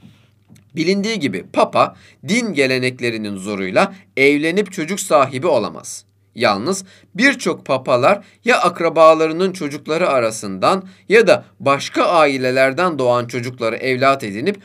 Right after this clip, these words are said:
korumayı gelenek haline sokmuştur. Bu papaların evlatlıklarına Vatikan Sarayı'nda en iyi eğitim ve öğretim olanakları sağlanmıştır.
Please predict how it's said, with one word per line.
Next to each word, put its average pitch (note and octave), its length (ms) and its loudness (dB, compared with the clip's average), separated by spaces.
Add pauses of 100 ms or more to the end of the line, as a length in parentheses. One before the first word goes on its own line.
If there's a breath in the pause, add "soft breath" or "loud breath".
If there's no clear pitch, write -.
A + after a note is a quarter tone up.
(140 soft breath)
korumayı D#3 460 -2
gelenek E3 480 -2
haline G2+ 400 0
sokmuştur. - 640 -16 (720 soft breath)
Bu C#4+ 140 4
papaların C#3 640 2
evlatlıklarına D3 960 0 (160 loud breath)
Vatikan E3 500 0
Sarayı'nda C3+ 720 0
en G#3+ 160 -2
iyi D#3+ 260 -6
eğitim D#3+ 440 -4
ve D#3 140 0
öğretim D3 480 -4
olanakları B2 640 -4
sağlanmıştır. F#2+ 840 -8